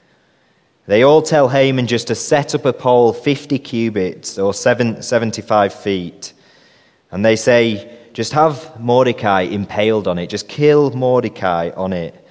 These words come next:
Have him hung from this pole outside your house."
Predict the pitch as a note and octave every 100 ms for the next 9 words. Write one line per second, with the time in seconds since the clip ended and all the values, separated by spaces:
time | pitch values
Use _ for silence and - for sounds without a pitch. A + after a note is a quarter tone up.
0 | _ B2 C#3 D#3 C3 D#3 D#3 C#3+ A2+ B2+
1 | A#2+ A2+ - - C3+ A2 G#2 - A2+ A#2
2 | - A#2 G#2+ G2+ G2 F#2+ F#2+ G2 F#2+ E2
3 | - -